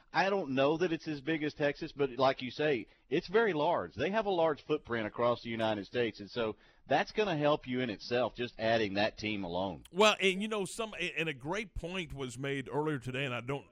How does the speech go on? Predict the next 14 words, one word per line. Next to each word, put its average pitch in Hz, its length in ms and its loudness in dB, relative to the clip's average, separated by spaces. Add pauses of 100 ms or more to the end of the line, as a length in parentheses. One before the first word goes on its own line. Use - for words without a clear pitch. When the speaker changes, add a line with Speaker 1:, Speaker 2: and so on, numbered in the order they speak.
Speaker 2:
remember 127 380 -4
who 156 180 -4
did 151 300 -4
it, 120 120 -6
but 143 120 -4 (480)
l-, 147 120 -6 (180)
this 240 260 -6
be-, 202 300 -8
this 240 200 -8
just - 300 -10
became 175 400 -6
a 139 140 -4
national 135 680 -6
conference 113 680 -8